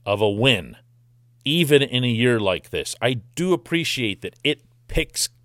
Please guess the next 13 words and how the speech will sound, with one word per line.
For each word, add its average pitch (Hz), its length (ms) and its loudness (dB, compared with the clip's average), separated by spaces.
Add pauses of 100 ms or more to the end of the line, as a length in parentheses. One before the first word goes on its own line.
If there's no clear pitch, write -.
(600)
people 131 400 -4
up 117 240 0 (840)
collectively 131 840 -2 (580)
and 156 300 2
individually 98 800 -4 (300)
in 113 220 -2
that 110 200 0
clubhouse 101 640 -4 (180)
to 95 140 -6
walk 113 560 0
off 131 240 2
that 123 240 0
field 113 480 -2